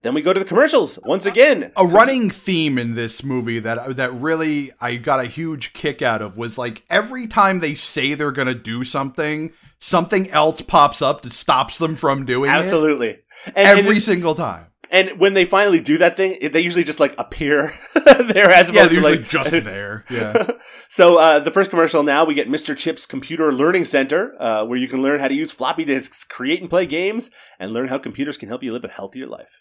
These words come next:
Speaker 2: And then we've got, uh, one, one of my favorite commercials, uh, uh, i-, i-, in the movie as well. Man, I cannot talk today.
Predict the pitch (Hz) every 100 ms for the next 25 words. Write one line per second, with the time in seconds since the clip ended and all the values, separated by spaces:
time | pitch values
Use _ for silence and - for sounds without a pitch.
0 | _ _ _ - 165 170 165 - 160 147
1 | 139 135 131 120 113 110 _ 127 143 143
2 | 143 143 113 127 123 117 110 127 117 113
3 | 127 113 - 123 113 110 - 120 110 104
4 | 101 98 _ _ _ _ 117 104 98 101
5 | 123 113 117 110 110 110 110 110 107 104
6 | 104 104 _ _ _ _ _ - 107 104
7 | 143 147 123 113 104 - 98 127 113 110
8 | - 135 123 113 - 120 120 - 104 98